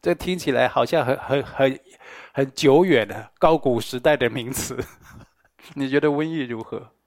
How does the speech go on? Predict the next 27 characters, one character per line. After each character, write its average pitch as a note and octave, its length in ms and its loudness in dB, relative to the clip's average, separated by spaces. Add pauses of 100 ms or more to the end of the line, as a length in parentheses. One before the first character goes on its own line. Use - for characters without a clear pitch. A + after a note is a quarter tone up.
(320)
你 C#3 100 -8
觉 E3 120 -2
得 E3+ 100 0
它 E3 140 2
是 D3 100 -4
真 E3 220 -2
的 D#3 100 -4
假 A2 260 -4
的？ - 140 -16 (1300)
它 B2+ 120 0
是 B2 80 -2
真 A2 240 0
的， A#2+ 180 -8 (120)
哦。 A2 360 -6 (920)
我 E3 100 2
每 D#3 160 0
天 D#3+ 160 0
听 D#3+ 180 -2
到， D3 220 2
常 D#3 160 -4
常 D3 160 0
听 D3+ 140 -10
到 D3 100 -2
救 D3+ 180 -2
护 C#3+ 160 -2
车 C3 280 0
啊， B2 180 -4